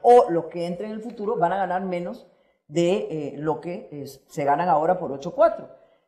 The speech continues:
Entonces yo creo que el texto fue sustancialmente mejorado y eso fue gracias a la escucha que se hizo en las mesas de trabajo. Em, una cosa que, donde hu-,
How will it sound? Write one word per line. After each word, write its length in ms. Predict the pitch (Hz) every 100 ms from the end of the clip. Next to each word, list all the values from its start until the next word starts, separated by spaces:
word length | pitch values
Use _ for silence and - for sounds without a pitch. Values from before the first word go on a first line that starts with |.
| -
Entonces 480 | 170 170 202 214 247
yo 120 | 214
creo 160 | 214 220
que 80 | 208
el 100 | 160
texto 320 | 214 - 233
fue 160 | 233
sustancialmente 840 | 220 160 - 156 165 190 202 202 226
mejorado 580 | 226 233 226 220 220 -
y 140 | 170
eso 180 | 165 190
fue 180 | 208 196
gracias 460 | 208 196 190 202 -
a 120 | 180
la 60 |
escucha 440 | 180 - 202 - 202
que 100 | 190
se 140 | 165
hizo 400 | 151 156 190 175
en 300 | 160 160 175 - 151
las 200 | 143 135
mesas 340 | 135 143 139
de 140 | 127
trabajo. 460 | 127 123 117 - - _ _ _ _ -
Em, 640 | 170 160 165 160 151 127 - _ _ _ -
una 440 | 202 202 208 214
cosa 340 | 240 233 214
que, 320 | - 170 165 165
donde 280 | 170 160 165
hu-, 360 | 165 170 170